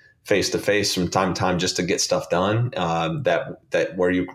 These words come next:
requires a great deal of collaboration or team building.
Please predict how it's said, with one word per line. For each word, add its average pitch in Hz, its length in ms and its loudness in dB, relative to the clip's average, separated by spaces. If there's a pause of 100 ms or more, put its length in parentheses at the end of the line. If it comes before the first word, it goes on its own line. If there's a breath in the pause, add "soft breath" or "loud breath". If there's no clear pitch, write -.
(180)
requires 90 600 0
a 87 60 -2
great 90 300 0
deal 101 120 2
of - 80 -2
collaboration 90 840 0
or 82 140 -4
team 98 260 -2
building. 87 360 0